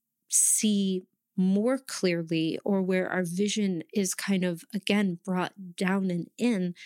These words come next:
And kind of symbolically, that's an opportunity for us to, to, to go deeper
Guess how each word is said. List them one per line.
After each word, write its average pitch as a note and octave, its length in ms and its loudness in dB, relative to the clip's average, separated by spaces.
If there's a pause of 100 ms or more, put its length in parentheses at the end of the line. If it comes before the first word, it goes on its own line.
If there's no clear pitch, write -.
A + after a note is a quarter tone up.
(640)
And G#3+ 160 0
kind B3+ 180 2
of G#3 80 -4
symbolically, A3 840 0
that's F3 240 -4
an G3+ 80 2
opportunity F3+ 600 -2
for - 180 -4
us - 180 -4
to, G3 140 -6 (300)
to, G3+ 200 -4 (300)
to F#3 100 0
go D#3+ 180 0
deeper - 440 -4